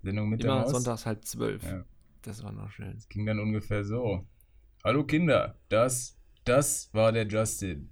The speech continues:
Speaker 1: Der Justin, der macht jetzt mit dem Florian und dem Fabian einen Podcast. Und warum der das macht, das sagt er euch jetzt. Oder auch nicht. Ganz einfach, weil der Justin auch nicht alle Tassen im Schrank hat und froh ist, wenn er mal fehlerfrei einen Satz nach Hause schaukelt.“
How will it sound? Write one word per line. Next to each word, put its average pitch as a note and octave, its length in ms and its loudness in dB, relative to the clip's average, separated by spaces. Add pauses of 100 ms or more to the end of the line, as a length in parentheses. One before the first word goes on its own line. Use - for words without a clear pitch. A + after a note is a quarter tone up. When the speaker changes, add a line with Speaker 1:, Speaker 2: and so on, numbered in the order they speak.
Speaker 1:
Der - 120 -12
Justin, B2 680 0 (120)
der - 80 -12
macht - 220 -10
jetzt - 160 -14
mit C2+ 120 -10
dem - 100 -10
Florian B2 680 2
und D#3+ 260 4
dem B2 160 2
Fabian A2 460 4
einen A2 180 0
Podcast. - 560 0 (560)
Und D#2 100 -14
warum F#2 280 -2
der B2 100 2
das A2 160 2
macht, A2 420 0 (300)
das - 160 -10
sagt F2 260 -6
er A2 60 0
euch G#2+ 100 0
jetzt. - 340 -4 (680)
Oder F2 180 -6
auch F#2+ 160 -2
nicht. G#2+ 300 -4 (200)
Ganz C#2+ 200 -8
einfach, A2+ 400 0 (100)
weil E2+ 100 -6
der D#2 120 -6
Justin G2 340 -4
auch E2+ 80 -4
nicht F2 160 -4
alle D2 200 -8
Tassen A#2 280 0
im A2+ 80 2
Schrank A#2 300 0
hat A2+ 240 2 (220)
und F3 180 2
froh B2 320 0
ist, A#2+ 260 -4
wenn F#2+ 140 0
er F2+ 60 0
mal C2+ 180 -4
fehlerfrei G2 640 -2
einen E2+ 180 -2
Satz D2+ 240 -8
nach F#2 140 -2
Hause F#2 260 -2
schaukelt.“ B1+ 500 -8